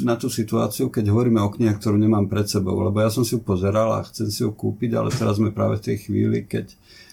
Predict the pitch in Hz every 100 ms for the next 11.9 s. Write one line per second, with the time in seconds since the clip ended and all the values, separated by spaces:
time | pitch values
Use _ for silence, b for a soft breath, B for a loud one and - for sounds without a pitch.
0 | B - 113 120 104 104 98 104 104 98
1 | - 113 - 104 104 92 92 104 113 107
2 | 104 98 95 101 104 104 104 101 104 104
3 | 104 101 110 - 110 104 104 95 - 170
4 | - B B B B B B B B _
5 | - 101 113 107 113 113 - - 127 117
6 | 113 120 120 117 104 110 123 123 - 104
7 | 101 - - - 127 160 147 127 113 107
8 | 110 104 - 123 147 127 117 107 - -
9 | _ _ _ _ _ _ _ _ _ _
10 | _ - _ _ _ - 92 123 147 107
11 | 98 98 117 110 101 98 131 110